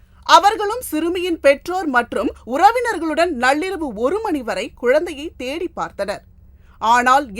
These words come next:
எந்த தகவலும் கிடைக்காததாலும் நேரமாகிவிட்டதாலும் காலையில் பார்த்து கொள்ளலாம் என்றவாறு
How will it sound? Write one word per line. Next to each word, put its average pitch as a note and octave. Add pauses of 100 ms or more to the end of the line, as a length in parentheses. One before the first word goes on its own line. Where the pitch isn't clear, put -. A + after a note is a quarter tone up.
எந்த D#4+
தகவலும் C4
கிடைக்காததாலும் A#3+ (360)
நேரமாகிவிட்டதாலும் D4+ (160)
காலையில் F4+
பார்த்து C#4
கொள்ளலாம் C4
என்றவாறு C4